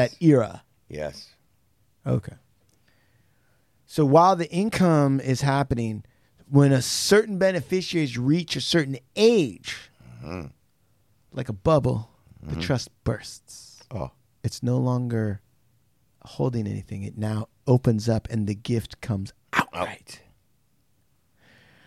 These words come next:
Speaker 1: And so that means not only are you now getting the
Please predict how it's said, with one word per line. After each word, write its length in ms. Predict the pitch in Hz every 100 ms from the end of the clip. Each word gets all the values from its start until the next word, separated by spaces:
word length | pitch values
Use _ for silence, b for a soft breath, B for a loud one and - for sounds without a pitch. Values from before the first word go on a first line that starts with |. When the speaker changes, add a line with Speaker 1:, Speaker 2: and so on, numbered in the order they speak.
| b _
Speaker 1:
And 220 | 143 135 123
so 100 | 120
that 200 | 139 135
means 320 | 139 123 110
not 180 | 131 139
only 260 | 143 135 123
are 60 |
you 140 | 113 110
now 200 | 113 113
getting 260 | 107 98
the 100 | 95